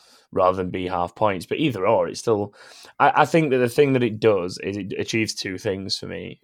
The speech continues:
both doing it your way with the half points or doing it as, like, a, a grid setter for Sunday, is the two things that it achieves is cars are forced to develop something that can definitely run through traffic,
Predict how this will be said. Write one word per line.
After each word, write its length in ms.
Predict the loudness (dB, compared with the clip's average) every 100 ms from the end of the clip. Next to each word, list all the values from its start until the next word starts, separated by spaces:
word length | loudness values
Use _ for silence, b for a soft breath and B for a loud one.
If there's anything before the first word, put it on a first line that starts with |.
| -18
both 440 | 0 2 2 -2 -20 _ -4
doing 200 | -2 -2
it 140 | -6
your 240 | 0 2
way 160 | 2 0
with 120 | 0
the 80 | -2
half 260 | 0 0 -2
points 460 | -8 -6 -8 -10 -6
or 240 | -2 -2
doing 280 | -4 -8 -8
it 100 | -8
as, 260 | -6 -6 -6
like, 280 | -8 -8 -8
a, 180 | -8 -8 b b b b b
a 80 | -6
grid 340 | -4 -2 -2 -2
setter 380 | -4 -4 -6
for 280 | -8 -6 -6
Sunday, 720 | -4 -4 -4 -4 -8 -10 -12 -14 b b b _ -2
is 560 | 0 -2 -4 -8 -10 _ _ _ _ -8
the 80 | -4
two 180 | 2 2
things 280 | 4 2
that 80 | 0
it 140 | 0 -2
achieves 460 | -4 -4 -4 -6 -8
is 380 | -6 -4 -6 -12 _ _ 0
cars 240 | 2 2
are 40 | 0
forced 420 | 2 4 4 2
to 80 | -2
develop 380 | 2 4 2 -2
something 300 | -4 -2 -4
that 160 | -4
can 180 | -6 -2
definitely 480 | 0 0 -4 -8 -6
run 240 | -6 -8
through 200 | -8 -10
traffic, 520 | -6 -6 -6 -8 -8